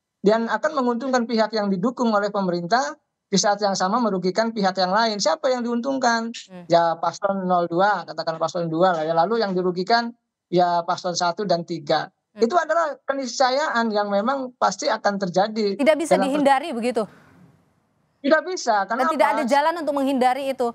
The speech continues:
Speaker 2: mengu-, bansos kemudian menguntungkan paslon tertentu saja?
Speaker 1: Ya, tidak ada, karena yang membagikannya juga kan bukan, eh, peserta pemilu,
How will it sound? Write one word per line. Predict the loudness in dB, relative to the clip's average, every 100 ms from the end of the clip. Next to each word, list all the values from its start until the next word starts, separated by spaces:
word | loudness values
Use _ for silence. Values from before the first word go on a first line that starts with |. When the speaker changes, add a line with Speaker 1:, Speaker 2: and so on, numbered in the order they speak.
| _
Speaker 2:
mengu-, | -4 -2 -2 -2
bansos | 0 0 2 -2 -2
kemudian | 0 0 0
menguntungkan | 0 -2 -2 -4 0 -2 -2 -16 -20 -4
paslon | -4 -2 -4
tertentu | -2 -2 -2 -2
saja? | -2 -2 -4 -8 _ _ _ _ _ _ _
Speaker 1:
Ya, | -4
tidak | 0 0 0
ada, | 0 -2 -2
karena | -2 -2
yang | -2 -2
membagikannya | 0 0 -2 -4 -4 -4 -4
juga | -2 -2
kan | -2
bukan, | -4 0 -2 -2 -8 -2
eh, | 0
peserta | 0 -2 -2 -2
pemilu, | -2 -4 -4 -4 -4 -6